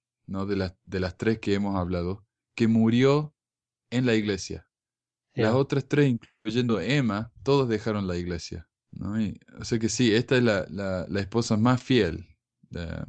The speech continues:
Speaker 1: dentro del mormonismo, ¿no?
Speaker 2: Ok, entonces, um, ya,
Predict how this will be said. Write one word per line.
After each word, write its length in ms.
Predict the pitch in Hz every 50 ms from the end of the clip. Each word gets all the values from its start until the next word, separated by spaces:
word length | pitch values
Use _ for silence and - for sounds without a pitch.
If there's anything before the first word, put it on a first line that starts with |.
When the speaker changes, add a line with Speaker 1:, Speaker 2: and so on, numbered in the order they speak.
| - - _
Speaker 1:
dentro 360 | - - 98 92 90 92 95
del 80 | 92 90
mormonismo, 640 | 87 85 87 87 87 87 90 87 85 82 82 80 80 85
¿no? 200 | 92 101 90 - _ _ _ _ _ _ _ _ _ _ -
Speaker 2:
Ok, 140 | 135 - -
entonces, 480 | 160 127 117 131 127 123 - 143 127 120
um, 500 | 131 143 143 127 123 120 117 113 110 104 107 - _
ya, 320 | - 170 202 180 131 120